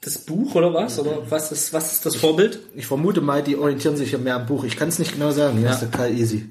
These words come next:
Speaker 1: Ach, krass. Du Scheiße. Also, so Friendzone sieht halt aus wie so Friendzone. Ist wahrscheinlich
Speaker 2: Mhm.
Speaker 1: so Friendzone.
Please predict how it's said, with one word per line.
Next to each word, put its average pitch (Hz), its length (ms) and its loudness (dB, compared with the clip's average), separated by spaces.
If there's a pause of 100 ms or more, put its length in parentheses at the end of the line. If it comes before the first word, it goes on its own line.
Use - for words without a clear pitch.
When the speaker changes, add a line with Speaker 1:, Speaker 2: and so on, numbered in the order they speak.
Speaker 1:
Ach, 117 120 -4
krass. - 420 0 (640)
Du - 80 -12
Scheiße. - 380 -4 (1200)
Also, 120 380 4
so 123 540 2
Friendzone 170 520 4
sieht 156 160 0
halt 147 140 2
aus 139 160 -4
wie 147 60 0
so 139 160 2
Friendzone. 135 420 0
Ist 107 140 -8
wahrscheinlich 120 280 2
Speaker 2:
Mhm. - 40 -4
Speaker 1:
so 123 100 0
Friendzone. 113 440 -2